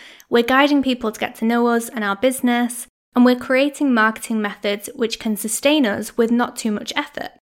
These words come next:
Just creating great content and putting it out to people who want it and can get the value from it. So there we go, going through the journey of one of your audience members, from them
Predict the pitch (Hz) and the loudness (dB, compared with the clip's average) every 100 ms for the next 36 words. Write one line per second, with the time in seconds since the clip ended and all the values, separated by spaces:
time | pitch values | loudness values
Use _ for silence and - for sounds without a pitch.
0 | _ _ _ _ _ _ - 247 247 - | _ _ _ _ _ _ 0 2 2 -4
1 | - - 240 233 226 214 220 262 - 285 | -8 -2 0 0 -2 -2 -4 0 2 2
2 | - 233 220 214 202 208 - - _ _ | -2 -2 0 -2 -2 -4 -10 -20 _ _
3 | - - 220 214 - 262 247 - 226 226 | -6 0 2 2 -2 0 0 0 0 -2
4 | - 220 220 220 202 - 220 214 269 277 | -4 -4 0 0 0 0 -2 2 4 4
5 | - 208 - 196 226 214 - - 302 339 | 2 0 0 -4 -2 0 -2 0 0 2
6 | 247 190 - 53 - _ _ _ _ _ | 0 -4 -8 -14 -14 _ _ _ _ _
7 | _ _ _ - 233 247 247 - 262 285 | _ _ _ -4 4 6 4 4 2 4
8 | 262 214 226 - - - - 240 277 311 | 2 2 -2 -12 -20 -6 2 4 4 2
9 | 302 269 247 233 226 220 - 220 214 214 | 0 2 4 4 4 2 2 2 2 0
10 | 208 202 196 277 285 294 254 262 254 247 | 0 -2 0 0 2 2 2 2 2 4
11 | 240 233 - - 226 214 208 202 196 | 2 0 -6 -6 -4 0 0 0 -2